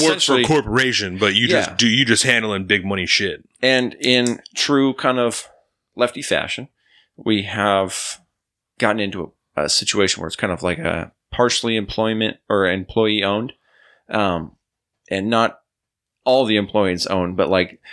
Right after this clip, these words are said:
Speaker 2: you know, there's people that aren't, like, licensed professionals who are owners in this business now.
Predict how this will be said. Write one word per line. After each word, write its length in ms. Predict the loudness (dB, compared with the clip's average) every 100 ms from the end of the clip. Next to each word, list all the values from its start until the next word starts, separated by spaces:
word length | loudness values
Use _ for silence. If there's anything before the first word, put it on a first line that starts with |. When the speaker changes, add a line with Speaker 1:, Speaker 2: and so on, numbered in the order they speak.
| -20 -20 _ _ _
Speaker 2:
you 180 | -8 -4
know, 300 | -2 -2 -6 -2
there's 240 | 0 0
people 260 | 0 -2 0
that 140 | 2
aren't, 240 | 2 0 2
like, 300 | 0 0 -8
licensed 540 | -4 0 0 0 -6 -8
professionals 600 | 0 0 0 -4 -6 -2
who 100 | 2
are 180 | 2 2
owners 300 | 0 -2 -4
in 120 | -2
this 120 | -4
business 420 | 0 0 0 -2
now. 300 | -4 -4 -8